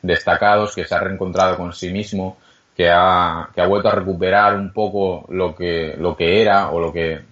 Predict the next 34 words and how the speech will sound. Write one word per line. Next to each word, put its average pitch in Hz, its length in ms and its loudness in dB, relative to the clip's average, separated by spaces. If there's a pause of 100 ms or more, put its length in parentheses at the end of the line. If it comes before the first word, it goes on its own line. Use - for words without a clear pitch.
(180)
eh, 76 360 -8 (120)
o 78 100 -2
al 78 80 0
menos 92 180 2
las 87 200 2
esperanzas, 92 640 0
¿no? 98 320 -4
Eh, 85 320 -2
que 90 120 -2
teníamos 90 520 -2
en, 87 220 -2 (640)
en, 82 600 -2 (160)
en 82 300 0
que 82 280 2
Víctor 87 300 0
Fischer 90 260 0
fuera 90 260 4
un 87 260 -4
gran 95 200 2
jugador. 101 580 2 (880)
Y, 95 680 -2
y 90 120 -6
luego, 85 260 2
pues, 78 180 -2
bueno, 80 360 -8
eh, 78 140 -2
Lasse 78 260 -2
Schöne 85 300 0
es 82 80 -4
un 87 100 -4
futbolista 85 400 0
de 82 80 0
una 85 160 -2
calidad, 82 600 4